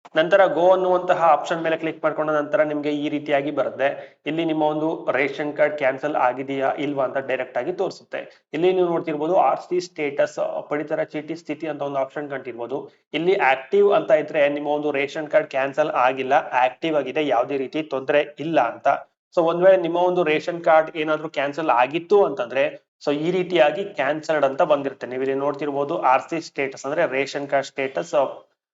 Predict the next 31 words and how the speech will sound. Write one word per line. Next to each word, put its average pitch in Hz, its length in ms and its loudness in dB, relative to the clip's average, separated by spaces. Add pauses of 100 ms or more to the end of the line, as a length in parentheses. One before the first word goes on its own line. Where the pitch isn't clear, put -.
(100)
ಆ, 127 120 4
ಪಡಿತರ 147 380 0
ಚೀಟಿಯ 147 380 -4
ಸ್ಥಿತಿ 156 280 -8
ಅಂತ 135 140 -4
ಒಂದು 143 160 0
ಆಪ್ಷನ್ 131 280 -2
ಕಾಣ್ತಾ 127 260 -4
ಇದೆ. 156 100 -6
ಇಲ್ಲಿ 165 160 -6
ಕ್ಯಾನ್ಸಲ್ಡ್ 143 680 -2
ಅಂತ 170 160 -6
ಬಂದಿರುತ್ತೆ. - 800 -10
So 143 80 -4
ಈ 160 120 0
ರೀತಿಯಾಗಿ 180 500 2
ರೆಡ್ 147 240 -2
ಕಲರ್ 165 220 2
ಅಲ್ಲಿ 165 140 0
ಕ್ಯಾನ್ಸಲ್ಡ್ 151 560 0
ಅಂತ 143 140 0
ಬಂದಿದ್ರೆ 139 400 0
ಕ್ಯಾನ್ಸಲ್ 139 440 -4
ಆಗಿರುತ್ತೆ. 120 760 -4
So 160 60 -4
ಇಲ್ಲಿ 165 180 -2
ಕೆಳಗಡೆ 165 400 2
ನೋಡ್ತು 156 340 -2
ಅಂತಂದ್ರೆ 143 340 -2
ಅದಕ್ಕೆ 143 300 0
ರೀಸನ್ 143 360 -6